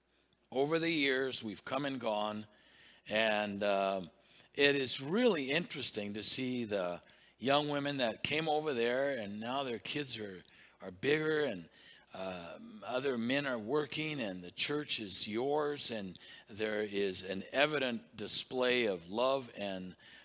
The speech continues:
uh, unity in the body. Thank you for Aaron and his leadership. I, I, remem-,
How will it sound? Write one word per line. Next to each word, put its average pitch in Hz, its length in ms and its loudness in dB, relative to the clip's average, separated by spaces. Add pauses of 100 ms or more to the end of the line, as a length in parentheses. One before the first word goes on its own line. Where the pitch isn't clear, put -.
uh, 92 400 -6
unity 135 540 0
in 107 80 0
the 101 80 -2
body. 135 560 2 (680)
Thank 123 280 0
you 110 80 -4
for 101 300 -8
Aaron 127 400 4
and 98 120 -4
his 101 240 -6
leadership. 123 680 0
I, 107 140 2
I, 117 240 0
remem-, 123 380 -2